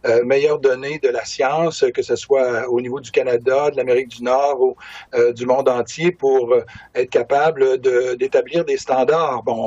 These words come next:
on, on devrait le faire aussi, euh, pour les soins de longue durée. Je pense que c'est absolument nécessaire, d'autant plus que c'est Agrément Canada qui, euh, s'occupe de certifier la qualité,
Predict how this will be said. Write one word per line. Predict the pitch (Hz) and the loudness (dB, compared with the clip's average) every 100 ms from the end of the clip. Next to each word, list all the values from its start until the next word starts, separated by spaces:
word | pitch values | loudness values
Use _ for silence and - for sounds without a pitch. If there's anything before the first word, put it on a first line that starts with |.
| 107 131 | -6 -2
on, | 123 | 0
on | |
devrait | 123 120 123 | 2 2 2
le | |
faire | - 143 139 | 2 0 2
aussi, | 131 - - 156 175 - - - | 0 -4 -10 -14 -16 -20 -18 -2
euh, | 120 123 117 | 0 2 0
pour | 120 139 | 0 0
les | 135 | 0
soins | 123 143 156 | -4 -4 -2
de | |
longue | 135 135 | -2 -2
durée. | 120 127 175 | -2 -2 0
Je | 131 | 0
pense | 127 131 - | 0 -4 -4
que | 127 | -8
c'est | - 135 135 | -4 -2 -2
absolument | - - 135 131 143 | -4 -2 -2 0 -4
nécessaire, | 123 120 - 170 | -2 -2 0 2
d'autant | 156 139 143 127 | 2 2 2 0
plus | 170 190 - | 0 0 0
que | 135 | -4
c'est | - 151 | -2 0
Agrément | 135 131 127 143 156 | 0 0 -2 -2 0
Canada | 147 120 113 127 156 _ - - - | 0 0 0 0 -2 _ -20 -20 -20
qui, | - 143 147 156 | -20 -16 -8 -4
euh, | 127 | -2
s'occupe | - 135 - 160 127 | 0 -2 -2 -4 -2
de | - | -2
certifier | - - - - - - 170 | 0 0 -2 -10 -12 -4 -2
la | 147 | 0
qualité, | - 135 120 - 151 | 0 -2 -4 -12 -12